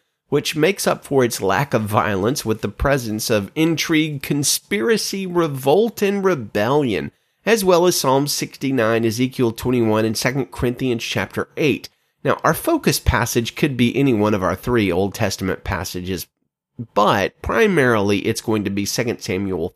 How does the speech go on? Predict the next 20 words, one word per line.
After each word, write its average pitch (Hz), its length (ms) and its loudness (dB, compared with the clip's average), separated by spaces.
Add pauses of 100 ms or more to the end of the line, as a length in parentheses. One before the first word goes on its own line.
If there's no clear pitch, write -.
fifteen. 98 580 -2 (360)
As 180 380 0
you 185 140 0
remember, 139 480 2
we've 131 240 0
been 165 160 0
following 143 500 2
the 139 80 0
story 107 420 -2
of 104 160 -8
King 185 420 0
David, 95 420 0 (260)
and 120 140 0
he 135 160 0
has 123 240 2
sinned 147 520 0
terribly 113 560 -2
against 107 380 -2
the 117 100 0
Lord, 107 440 -2